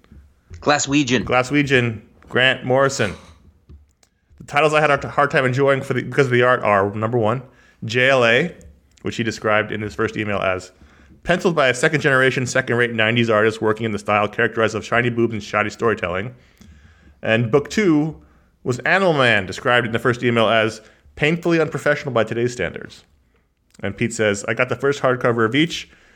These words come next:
Speaker 2: It's part of my quest to learn to appreciate D C Comics. So far, it's not going well. I'm gonna try the Thomas Perez Teen Titans next. And I believe he means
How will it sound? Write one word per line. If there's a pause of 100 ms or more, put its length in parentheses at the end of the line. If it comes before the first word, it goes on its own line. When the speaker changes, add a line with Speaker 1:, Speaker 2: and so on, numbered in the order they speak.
(220)
Speaker 2:
It's
part
of
my
quest
to
learn
to
appreciate
D
C
Comics.
So
far,
it's
not
going
well. (400)
I'm
gonna
try
the (260)
Thomas
Perez (560)
Teen
Titans
next.
And
I
believe
he
means